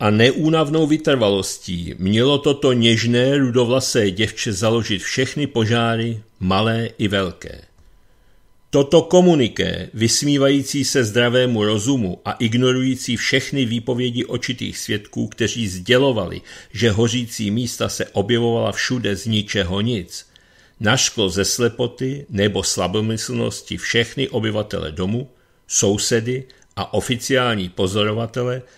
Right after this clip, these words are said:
a nebralo v úvahu nemožnost podpálit strop tak, že na něj někdo bude vrhat zápalky. Stejně vyumělkované jako toto vyjádření bylo i usvědčení Vanety,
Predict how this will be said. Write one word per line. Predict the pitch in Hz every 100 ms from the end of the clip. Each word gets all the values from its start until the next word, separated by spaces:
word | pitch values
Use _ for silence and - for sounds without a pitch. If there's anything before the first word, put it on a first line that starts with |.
| _ _ _
a | 95
nebralo | 101 131 131 165 175 117
v | -
úvahu | - 113 127 131 127
nemožnost | 110 101 123 143 127 131 -
podpálit | 120 110 117 107 101 98
strop | - 85 - -
tak, | 92 131 - - -
že | 90 104
na | 110
něj | 110 98 92
někdo | 104 107 104
bude | 90 98 117
vrhat | 107 95 110
zápalky. | 113 120 113 90 - - - _ _ _ _ _ _ _ _ _ -
Stejně | - 143 160 180
vyumělkované | 175 170 160 139 120 107 110 101 95 92 87 87
jako | 113 101 - 107
toto | 131 - 95
vyjádření | 101 98 98 98 98 104 110 127
bylo | 107 117 135 123
i |
usvědčení | 104 104 - 123 123 - 139 143 107
Vanety, | 92 92 92 - 90